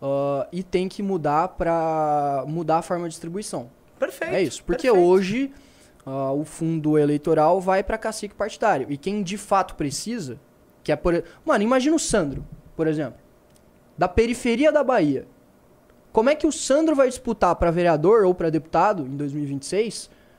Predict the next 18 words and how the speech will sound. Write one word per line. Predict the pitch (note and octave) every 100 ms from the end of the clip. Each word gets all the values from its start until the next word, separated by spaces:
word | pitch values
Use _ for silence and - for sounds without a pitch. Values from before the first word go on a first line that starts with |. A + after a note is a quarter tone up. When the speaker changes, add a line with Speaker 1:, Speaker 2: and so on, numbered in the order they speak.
| _ -
Speaker 1:
sendo | - C4+
que | C4
ele | B3+
não | A#3+ G#3+ B3+ D#4
tem | C#4+ C4+
dinheiro? | A#3+ F3+ B2 - _ _ _ _ _ _
E | F3+
ele | A3+ A3+
não | B3 D#4+
vai | A3+ A#3
ter | - G#3 F#3+
uma | E3 F#3
organização | F#3 F#3 F3 E3 - E3
tão | C4+ C#4
grande | F#3+ A#3+ G#3+
pra | A3
conseguir | G#3 G#3+ - F#3 G#3+
arrecadar | - A3+ B3 B3 F#3+ C#4 -